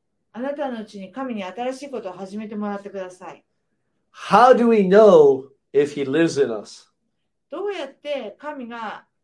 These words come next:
Speaker 1: 私たちのうちに住まわれていると
Speaker 2: This is Gal-、
Speaker 1: 知ることができるでしょうか？
Speaker 2: this is Galatians five is the key.
Speaker 1: えー、ガラテヤの手紙五章な-、五章が鍵です。
Speaker 2: Walk by the Spirit.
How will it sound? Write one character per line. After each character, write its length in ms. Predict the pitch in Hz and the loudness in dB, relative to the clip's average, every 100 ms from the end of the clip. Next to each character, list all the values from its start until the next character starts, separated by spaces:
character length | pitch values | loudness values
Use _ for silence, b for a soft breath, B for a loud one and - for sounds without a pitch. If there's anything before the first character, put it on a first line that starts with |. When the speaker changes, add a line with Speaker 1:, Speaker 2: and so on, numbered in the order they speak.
| - | -18
Speaker 1:
私 340 | 208 277 285 | -12 -12 -12
た 140 | - 226 | -16 -18
ち 60 | |
の 120 | 196 | -16
う 60 | 180 | -18
ち 140 | 202 | -18
に 240 | 202 208 170 | -16 -16 -16
住 240 | _ 240 | _ -14
ま 100 | 254 | -10
わ 80 | 269 | -8
れ 100 | 247 | -10
て 80 | 208 | -6
い 20 | |
る 100 | - | -6
と 80 | 160 | -4
Speaker 2:
This 20 | |
is 80 | 143 | -6
Gal-、 200 | - 143 | 2 2
Speaker 1:
知 60 | 240 | 2
る 80 | 226 | -8
こ 120 | - | -14
と 100 | 233 | -12
が 80 | 202 | -10
で 80 | 135 | -8
き 60 | |
る 80 | 139 | -8
で 80 | 120 | -4
し 60 | 143 | 0
ょ 20 | |
う 20 | |
か？ 60 | 143 | 2
Speaker 2:
this 40 | 156 | 2
is 100 | 156 | 0
Galatians 260 | 156 - | -8 -8
five 300 | - 143 143 | 0 2 2
is 140 | 123 120 | 0 -8
the 60 | 120 | -14
key. 280 | - 104 - _ _ | -16 -20 -20 _ _
Speaker 1:
え 220 | 185 190 185 | -20 -20 -16
ー、 40 | |
ガ 60 | 226 | -14
ラ 120 | 247 | -14
テ 100 | 254 | -12
ヤ 120 | 254 | -12
の 280 | 247 233 220 _ | -12 -16 -20 _
手 100 | 240 | -16
紙 460 | 220 233 277 - - | -16 -14 -16 -18 -16
五 100 | 240 | -14
章 200 | 233 208 | -14 -14
な-、 240 | 208 - | -14 -14
五 100 | 247 | -14
章 200 | 262 262 | -10 -8
が 160 | 262 302 | -8 -10
鍵 280 | 240 208 180 | -12 -18 -18
で 140 | - | -14
す。 80 | 113 | -2
Speaker 2:
Walk 260 | 143 151 - | 0 0 0
by 180 | 160 | 0
the 60 | 160 | 0
Spirit. 500 | 160 - 165 190 247 | -2 -6 -4 -2 -4